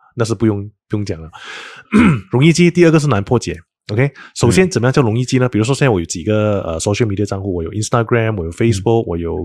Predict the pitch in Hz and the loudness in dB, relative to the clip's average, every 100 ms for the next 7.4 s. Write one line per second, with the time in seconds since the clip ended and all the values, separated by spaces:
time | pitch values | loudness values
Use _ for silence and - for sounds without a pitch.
0 | 82 110 120 113 107 98 87 90 _ - | -6 -4 0 0 -2 -6 -8 -10 _ -18
1 | - - 117 101 107 127 170 131 127 135 | -12 -4 0 0 2 2 2 0 0 0
2 | 123 123 92 95 101 101 - 151 139 120 | 2 0 0 -2 -2 -4 -2 -2 -2 -2
3 | 95 98 107 95 - - - - - 95 | -2 0 0 -2 -6 -20 -20 -10 -4 -4
4 | 95 117 151 123 135 135 95 92 - 90 | 0 2 2 2 2 2 0 -2 -4 -4
5 | 90 - 90 90 139 127 131 - - 123 | -4 -2 -2 0 2 4 2 -2 -2 0
6 | 101 107 - 120 113 113 107 - - - | 2 0 0 0 0 -2 -4 -6 -10 -16
7 | - - 87 85 | -20 -8 -6 -6